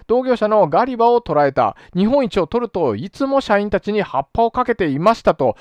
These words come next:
いうことで、まあ、社長自体は、まあ、一代で築き上げてるし、そのパワー自体は多分あったんだと思うんですよね。で、マカオ社員旅行で見せた弱気すぎるギャンブルっていうことで、まあ、ちょっとこれ外れてくるんですけど、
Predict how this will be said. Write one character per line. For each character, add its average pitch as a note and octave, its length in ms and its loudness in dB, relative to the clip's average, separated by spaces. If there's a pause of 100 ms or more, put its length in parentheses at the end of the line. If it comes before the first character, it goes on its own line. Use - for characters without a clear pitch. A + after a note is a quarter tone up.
(120)
い A#3 80 -4
う D#4 100 2
こ - 140 -4
と D#4+ 100 4
で、 A3+ 240 6
ま D3+ 120 4
あ、 C#3 80 2
社 C4 200 -2
長 A4 260 2
自 G4 120 -4
体 D3+ 260 4
は、 C3 300 6
ま C3 120 -2
あ、 - 20 2
一 D#3+ 180 -8
代 G#3 160 4
で C3 80 -6
築 D#3+ 240 -12
き - 100 -6
上 E3 100 2
げ D3 100 -2
て B2 100 -10
る A2+ 80 -10
し、 A2+ 360 -12 (340)
そ G3+ 140 -10
の D#3+ 160 -6
パ F4+ 160 -4
ワ G4 120 2
ー - 20 -2
自 E3 140 -12
体 D#3 140 2
は G#2+ 120 -4
多 F3+ 140 -4
分 C#3+ 140 -8
あ - 120 -2
っ - 60 -6 (100)
た D3+ 80 2
ん C#3+ 80 -2
だ F3 120 0
と C#3+ 120 -2
思 C#3 200 -2
う - 20 -4
ん B2+ 60 -6
で G#2+ 80 -10
す - 80 -12
よ G2+ 80 -12
ね。 D3 240 -2 (240)
で、 D#3 120 2
マ C#3+ 200 2
カ D#4 240 2
オ C#4+ 100 2
社 B3 220 2
員 B3 200 -6
旅 A#3 120 0
行 F#3 200 -2
で G3+ 140 2
見 F#3+ 120 -4
せ G#3 120 -6
た F3 220 2
弱 E3 320 0
気 - 80 -20
す - 140 -10
ぎ B3 80 -4
る F#3 100 2
ギ E3 100 -2
ャ F3+ 80 2
ン F#3+ 60 -6
ブ E3 80 -6
ル D#3+ 140 -4
っ D#3 40 -6
て D3+ 140 -8
い E3+ 40 0
う D#3+ 60 -4
こ - 80 -4
と G#3 80 2
で、 E3+ 60 2
ま F3+ 100 2
あ、 - 20 2
ち - 100 -2
ょ - 20 -6
っ - 40 -8
と C4 120 -4
こ F3+ 80 4
れ D#3+ 100 8
外 F#3 220 0
れ G3+ 100 0
て G3+ 80 0
く G3+ 100 -4
る G3 60 0
ん D#3+ 40 -2
で C3 40 -6
す - 60 -18
け C3+ 80 -12
ど、 C3 220 0